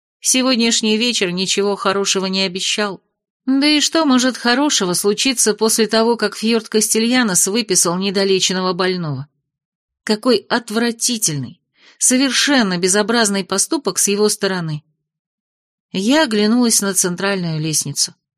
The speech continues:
Кастельяноса не было видно. По всей видимости, ждет в отделении.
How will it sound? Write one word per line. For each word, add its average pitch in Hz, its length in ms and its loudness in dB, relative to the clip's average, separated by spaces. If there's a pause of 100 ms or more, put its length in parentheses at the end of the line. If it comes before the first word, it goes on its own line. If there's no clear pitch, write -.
(500)
Кастельяноса 226 760 0
не 170 140 -2
было 156 220 -2
видно. 208 420 -6 (500)
По 220 120 2
всей 226 220 2
видимости, 202 480 0
ждет 202 300 0
в 196 40 -2
отделении. 175 720 -4